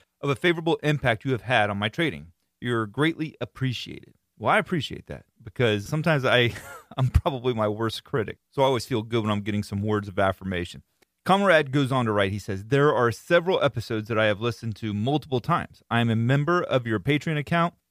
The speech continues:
Swing Trading the Stock Market, and Share Planner. Some background on my trading journey. I am fifty-four,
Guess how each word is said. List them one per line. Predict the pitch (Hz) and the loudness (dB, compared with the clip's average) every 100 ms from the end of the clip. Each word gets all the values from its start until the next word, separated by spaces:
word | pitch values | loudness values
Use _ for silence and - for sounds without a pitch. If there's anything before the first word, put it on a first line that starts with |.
| _ | _
Swing | - 156 160 | -2 0 2
Trading | 156 143 | 0 0
the | 123 | -2
Stock | - 143 135 | 0 0 2
Market, | 151 147 - - | 0 -2 -4 -2
and | 196 208 | 0 0
Share | 156 160 202 | 0 0 0
Planner. | 131 - 55 _ _ _ _ | -2 -8 -14 _ _ _ _
Some | - 156 | -6 -2
background | 139 143 143 151 147 | 2 2 2 0 0
on | 117 | 0
my | 113 | -2
trading | 107 - 113 123 123 | -4 -4 -4 -2 -4
journey. | 98 95 82 - _ _ _ - | -4 -4 -6 -10 _ _ _ 0
I | 147 | 2
am | 127 | 2
fifty-four, | 110 139 127 180 160 - - | -2 -4 -4 -2 -2 -4 -16